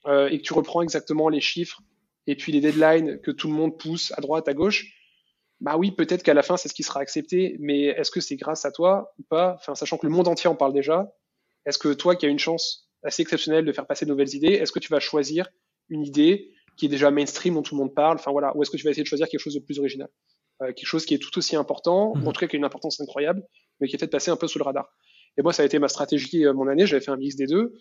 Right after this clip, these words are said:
Speaker 1: et, euh, et moi, ce que je disais, c'est que tu veux vraiment avoir de l'impact au Y vingt, bah, va pas chercher le truc dont tout le monde parle, va chercher le truc important qui peut-être,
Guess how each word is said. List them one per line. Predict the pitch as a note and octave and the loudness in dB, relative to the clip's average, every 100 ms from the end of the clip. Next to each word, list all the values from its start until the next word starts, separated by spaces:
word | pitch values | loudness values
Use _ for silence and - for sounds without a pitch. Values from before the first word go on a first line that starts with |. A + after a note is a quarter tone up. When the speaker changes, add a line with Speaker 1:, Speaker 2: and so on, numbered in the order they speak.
| _ _ _ _ - | _ _ _ _ -8
Speaker 1:
et, | C#3 B2+ C3 | -2 2 4
euh, | C3 B2+ | 4 4
et | C3 | 2
moi, | E3 | 0
ce | - | -2
que | C#3 | -4
je | |
disais, | C3+ | 0
c'est | F#3+ D#3+ | 0 0
que | |
tu | - | -4
veux | C3+ | -4
vraiment | C#3 E3 F3 | -2 0 2
avoir | D3 | 4
de | D3 | 2
l'impact | C#3+ D#3+ - | 2 -2 -2
au | |
Y | C3 B2+ B2+ | -4 -4 -2
vingt, | E3 A3 - _ _ _ _ - | -2 -2 -6 _ _ _ _ 2
bah, | C#3+ C#3+ | 4 6
va | C#3 D3+ | 6 4
pas | F#3 | 2
chercher | - - F#3 | -2 -2 -2
le | |
truc | C#3+ C#3 | -2 -4
dont | |
tout | - D3+ | -4 -2
le | |
monde | C3+ - | -4 0
parle, | D3 F#3+ D#3 | 2 2 0
va | C#3+ | -4
chercher | D3 F3 | -4 -6
le | |
truc | - - | -6 -6
important | D3+ - - D#3 F3+ | -4 -4 -2 -2 -2
qui | - | -4
peut-être, | - D3 D3+ D#3+ - | -6 -2 -2 -4 -14